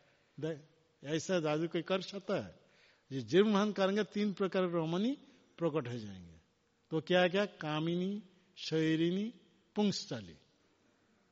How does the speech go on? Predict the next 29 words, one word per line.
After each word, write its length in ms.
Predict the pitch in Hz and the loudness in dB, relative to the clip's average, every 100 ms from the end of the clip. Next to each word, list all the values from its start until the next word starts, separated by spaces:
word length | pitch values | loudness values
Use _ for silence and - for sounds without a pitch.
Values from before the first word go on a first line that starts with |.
| _ _ - | _ _ -4
तीन 200 | 185 190 | -2 -2
प्रकार 320 | 170 151 139 | -2 -2 -2
के 100 | 117 | -6
रमणी। 420 | 113 95 85 73 - _ _ _ _ _ _ - | -10 -12 -16 -20 -20 _ _ _ _ _ _ -12
तो 60 | |
कामिनी 440 | 156 170 180 208 214 | -4 2 2 2 2
का 160 | 226 | 2
मतलब 480 | 208 190 180 220 254 - - - _ _ - | 2 4 4 4 2 -2 -20 -20 _ _ -2
पुरुष 340 | 180 202 185 - | 2 2 2 -2
को 400 | 196 190 180 - - _ _ _ _ _ - | -2 0 -2 -6 -20 _ _ _ _ _ -6
जो 120 | 156 | -4
काम 380 | 175 156 170 202 | -4 2 4 6
उद्दीपन 420 | 180 147 160 165 | 4 0 0 -2
कर 180 | 143 147 | -2 -6
सकती 440 | - 127 - - | -6 -10 -12 -18
है, 300 | 101 87 80 _ _ _ _ - | -16 -16 -20 _ _ _ _ -6
वो 60 | |
कामिनी 420 | 156 170 175 185 170 | -4 0 0 2 2
माना 260 | 139 127 | 0 -4
जाता 280 | 110 104 95 | -6 -10 -14
है। 220 | 78 - _ _ _ - | -18 -20 _ _ _ -2
पुंसचाली, 640 | 208 226 - 220 208 233 254 - _ _ _ 160 | 2 4 2 2 2 0 -6 -20 _ _ _ 4
एक 300 | 190 202 - | 4 4 0
पुरुष 260 | 185 196 | 0 0
को 140 | - 202 | 0 -2
छोड़ 260 | - 190 | 0 -2
करके 240 | 180 196 196 | -2 -2 -2
दूसरे 380 | 135 196 - 175 | -2 -2 0 -2
पुरुष 300 | 151 135 | -2 -8